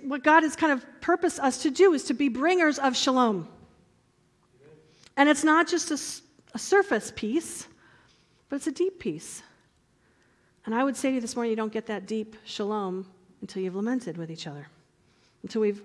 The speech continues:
we've hurt with one another, and we even, even understood and listened to where people are coming from. We need to have mourned for the things that prevent shalom in our communities. Even if we weren't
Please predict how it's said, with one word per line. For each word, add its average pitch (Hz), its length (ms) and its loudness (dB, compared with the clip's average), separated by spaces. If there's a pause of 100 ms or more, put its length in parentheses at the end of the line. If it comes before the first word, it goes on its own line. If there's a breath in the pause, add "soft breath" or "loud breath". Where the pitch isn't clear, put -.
we've 214 160 -4
hurt - 460 -2
with 202 160 -8
one 196 100 -4
another, 190 300 -4
and 190 100 -6
we 214 140 -2 (320 loud breath)
even, 277 340 2 (460 loud breath)
even 254 420 0 (580)
understood 277 760 4
and 220 160 0
listened 262 400 -2
to 240 120 -2
where 233 240 0
people 233 300 -4
are 226 80 -2
coming 240 340 -4
from. 175 480 -8 (1900 soft breath)
We 226 100 -2
need 254 160 2
to 254 60 -2
have 226 100 0
mourned 254 360 2
for 269 100 -4
the 240 100 0
things 254 460 0 (260 loud breath)
that 233 240 0
prevent 262 400 2
shalom 233 480 0
in 240 220 -4
our 220 120 -2
communities. 233 580 -2
Even 277 180 -2
if 226 100 -6
we 285 140 0
weren't 262 280 -2